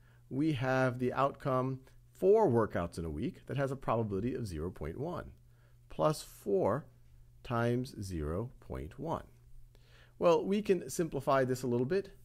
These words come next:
Zero times anything is just a zero. So one times zero point one five is zero point one five. Two times zero point four is zero point eight.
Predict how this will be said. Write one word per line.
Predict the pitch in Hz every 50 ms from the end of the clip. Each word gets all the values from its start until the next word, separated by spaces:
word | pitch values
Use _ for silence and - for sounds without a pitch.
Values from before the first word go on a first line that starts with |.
| - - - - - 113
Zero | 107 135 202 233 226 185 160 151 151 147
times | 143 151 147 135 127 120 117
anything | 127 139 156 127 120 101 101
is | 101 92 90
just | 92 95 85 - 90
a | 87
zero. | 78 82 78 71 65 62 73 120 180 226 - - - - - - - - - - - -
So | - - 131
one | 120 117 123 160 175 185 185 185 196 196 180 - - - - - - - - - -
times | - 147 135 131 131 127 120 123 110
zero | 104 123 143 147 147 147 147
point | 143 - 131 123 104 107
one | 107 107 104 98 95
five | - 165 170 170 170 170 175 180 180 - - - -
is | - 113 107 104 98 87
zero | - 104 98 101 104 104 107 110 107 107
point | - - - 98 82 80 - 82
one | 80 69 65 67
five. | - - 127 127 131 143 147 147 147 - - - - - - - - - - - - - -
Two | - - 240 233 180 170 180
times | 180 - 165 143 135 131 110
zero | 117 127 135 135 139
point | 135 - 139 120 117 -
four | - - 113 104 107 131 160
is | - - 110 101 92 -
zero | 110 104 101 104 110 110 117 120 123
point | 120 - - 113 92 82 73 - -
eight. | 87 95 139 359 - -